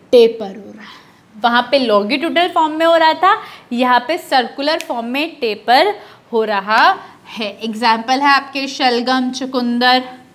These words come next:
These are the examples of nappy form roots। Next is tuberous root। Tuberous का मतलब है कि इसके पास कोई भी shape नहीं है, कैसी भी हो सकती है, किसी भी shape में जा सकती है।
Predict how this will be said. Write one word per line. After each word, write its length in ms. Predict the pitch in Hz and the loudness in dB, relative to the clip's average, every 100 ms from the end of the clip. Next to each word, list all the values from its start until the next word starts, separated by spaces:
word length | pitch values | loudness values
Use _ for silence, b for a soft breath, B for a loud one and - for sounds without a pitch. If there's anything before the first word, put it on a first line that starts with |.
| b b b b b _ _ _ 220 | b b b b b _ _ _ 0
These 320 | 254 302 277 | 4 4 4
are 220 | 254 226 | 4 2
the 20 | |
examples 800 | 254 320 240 220 226 202 220 214 | 2 0 -2 -6 -6 -6 -10 -6
of 420 | 240 330 - 262 | -2 -2 -2 -6
nappy 440 | 202 202 - 294 359 | -4 -4 -2 2 2
form 680 | 381 - - 226 208 226 370 - - 214 226 | 0 -8 0 4 4 2 -2 -10 -16 -8 -2
roots। 560 | 240 175 - - - - - - - - - - - - - - - 247 | -2 -4 -10 -12 -12 -14 -18 -20 -20 -20 -20 -20 -20 -20 -20 -20 -2 4
Next 420 | 262 277 269 - | 6 4 0 0
is 300 | 359 359 - | 0 0 -2
tuberous 500 | 302 277 269 247 - | 0 2 4 2 0
root। 140 | 196 185 B B B - | -10 -12 B B B -2
Tuberous 420 | 330 320 370 453 | 0 2 2 0
का 160 | 440 381 | 2 0
मतलब 360 | 339 302 320 | 0 -4 -2
है 160 | 339 381 | 0 0
कि 80 | 359 | 0
इसके 220 | 359 359 | -4 -4
पास 260 | 339 370 - | -2 -4 -4
कोई 300 | - 294 320 | -2 0 2
भी 200 | 330 370 | 0 -2
shape 460 | - 285 269 302 285 | -2 -2 0 0 -2
नहीं 560 | 226 220 247 311 370 B B - | -4 0 2 2 2 B B -10
है, 400 | 262 247 208 - - - | -2 -2 -2 -10 -20 -4
कैसी 420 | 302 277 277 330 | 0 0 0 -2
भी 180 | 269 294 | -2 -2
हो 180 | 320 277 | -2 -4
सकती 420 | 262 240 - 247 | -6 -12 -14 -14
है, 60 | 247 | -10
किसी 440 | 285 285 - 339 | -10 -10 -4 -2
भी 160 | 330 339 | 0 0
shape 260 | 330 285 | 0 0
में 180 | 269 262 | 0 0
जा 200 | 247 202 | 2 2
सकती 480 | 196 208 208 - 208 | 0 -10 -14 -14 -10
है। 120 | 196 | -10